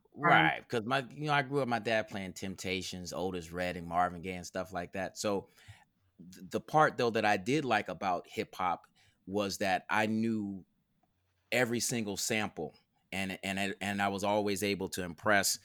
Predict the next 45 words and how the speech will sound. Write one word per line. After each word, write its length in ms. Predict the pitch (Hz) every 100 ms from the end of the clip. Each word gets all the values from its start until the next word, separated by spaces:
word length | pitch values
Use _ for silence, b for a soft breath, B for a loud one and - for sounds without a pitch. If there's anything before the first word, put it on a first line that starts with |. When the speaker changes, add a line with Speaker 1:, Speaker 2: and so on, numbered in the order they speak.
| b b b
Speaker 2:
my 140 | 92
different 360 | 87 101 - 92
friends 400 | - 101 98 90
or 80 | 85
different 280 | 95 92 85
people 240 | 98 90
who 100 | 92
were 100 | 90
into, 340 | 92 90 87 73
into 240 | 104 113 101
that 220 | 90 87
because 360 | - - 90 80
I 160 | 101 110
knew 260 | 110 110 98
the 120 | 98
original 540 | 92 107 107 98 95
song 480 | 90 143 160 123 110
be-, 100 | 98
for, 200 | - 101
because 380 | - - - 95
my 160 | 95 92
dad 340 | 107 127 120
had 140 | 95
played 400 | - 104 101 95 _ - - -
all 200 | 101 98
those 260 | 92 90 95
records. 340 | 151 156 90
So 100 | 92
that 200 | 92 120
was 200 | 101 95 -
at 120 | 98
the 60 | 90
time 420 | - 101 95 90
when 280 | 90 90 87
most 320 | 104 98 -
of 120 | 95
the 200 | 85 87 - _ _ -
rap 360 | 101 95 - - _ _ -
was 240 | 90 82
all, 500 | 92 95 92 90 78 -
like, 220 | 85 -
R 220 | 92 98
and 100 | 95
B 140 | 87 92
loops. 400 | 87 80 -